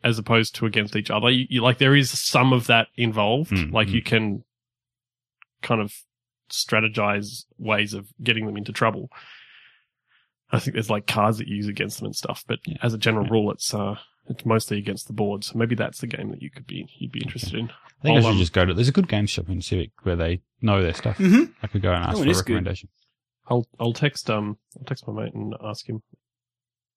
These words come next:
Speaker 1: So we have follow-up feedback, F U, whatever you wanna call it.
Speaker 2: F B, F U.
Speaker 3: Do you not
Speaker 1: F B
Speaker 3: like
Speaker 1: doesn't
Speaker 3: Facebook?
Speaker 1: really have the
Speaker 3: That's what
Speaker 1: same
Speaker 3: that sounded like.
Speaker 2: <laughs> It did sound like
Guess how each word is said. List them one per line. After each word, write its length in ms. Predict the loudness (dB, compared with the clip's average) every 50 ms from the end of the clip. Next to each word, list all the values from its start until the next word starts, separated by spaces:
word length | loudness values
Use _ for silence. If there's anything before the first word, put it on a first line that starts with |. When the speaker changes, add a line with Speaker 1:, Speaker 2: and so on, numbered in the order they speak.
| _ _ _ _
Speaker 1:
So 280 | 0 6 6 8 8 8
we 160 | 8 6 6
have 180 | 6 6 4 4
follow-up 640 | 0 -4 -2 2 6 6 8 8 8 6 4 0 _ _ _ _ _ _ _ _ _ _ _ _ _ _ _ _ _ _ _ _ _ _ _ _ _ _ _ _ _ _ _ _ 0
feedback, 360 | 0 2 2 2 0 -2 -4 _ _ _ _ _ _ _ _ _ 0
F 180 | 2 2 2 4
U, 180 | 2 0 0 0 0
whatever 240 | 2 4 6 6 6
you 80 | 4 4
wanna 140 | 4 4
call 240 | 4 4 4 2 2
it. 140 | 0 -4 0 2
Speaker 2:
F 200 | 4 4 4 4
B, 360 | 4 4 4 4 4 2 0 2
F 200 | 2 2 2 4
U. 200 | 4 4 4 4
Speaker 3:
Do 40 | 2 -2 -10 -20 -20 -20 -20 -20 -20 _ _ _ _ _ _ _ _ _ _ _ _ _ _ _ _ _ _ _ _ _ _ _ _ _ _ _ _ _ _ _ _ _ -2
you 0 |
not 60 | 2 2
Speaker 1:
F 80 | 2
B 40 | 4 6 6
Speaker 3:
like 60 | 6 8
Speaker 1:
doesn't 200 | 6 6 6 6
Speaker 3:
Facebook? 140 | 6 8
Speaker 1:
really 220 | 8 8 8 6 4
have 180 | 4 2 2 0
the 60 | 0
Speaker 3:
That's 80 | 0 4
what 100 | 6 6
Speaker 1:
same 100 | 6 6
Speaker 3:
that 140 | 6 4 0
sounded 300 | -2 -6 -6 -4 -2 -2 -2
like. 320 | 0 -2 -4 -6 -8 -8 -8
Speaker 2:
<laughs> 460 | -8 -6 -4 -2 0 0 2 4 4
It 80 | 4 6 6 6
did 80 | 6
sound 220 | 6 4 2 2 2
like 120 | 2 0